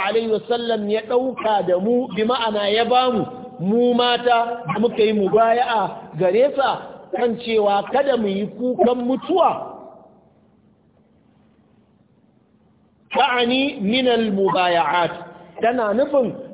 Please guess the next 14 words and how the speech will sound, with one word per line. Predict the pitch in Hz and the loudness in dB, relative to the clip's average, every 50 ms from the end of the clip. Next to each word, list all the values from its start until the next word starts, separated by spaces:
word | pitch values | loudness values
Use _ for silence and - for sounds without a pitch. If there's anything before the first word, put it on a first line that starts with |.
| - - | -16 -12
mata | 139 151 165 196 226 240 247 247 - - 240 247 254 254 240 | -8 -4 -2 0 2 2 2 0 0 0 2 4 4 4 2
daga | 220 190 185 185 - | 2 0 0 -2 -2
cikin | - - - 220 220 214 214 | -6 -4 -4 -2 -2 -2 -2
matan | 233 240 247 240 233 262 254 254 | -2 -2 -2 0 -2 -2 0 0
da | 233 202 - | -2 -2 -4
suka | 226 - - 214 | -6 -8 -4 -2
yi | 214 220 | 0 0
mubaya'a | 208 202 196 180 - 220 220 220 220 233 240 220 226 202 185 147 131 - - - - - 339 | 2 0 0 2 2 4 4 6 4 4 4 2 2 0 0 0 -2 -6 -12 -16 -8 -4 -2
tare | - 208 202 196 196 220 254 262 | 0 2 2 2 2 2 2 2
da | 254 233 - - | 2 0 -2 0
su | 226 240 | -2 -2
a | 269 247 233 220 | 0 2 2 2
wannan | 208 196 185 190 196 208 208 208 | 4 2 2 0 0 0 0 2
lokacin, | 220 233 220 226 202 170 - 226 254 220 180 | 4 2 4 2 0 -2 -2 0 0 0 0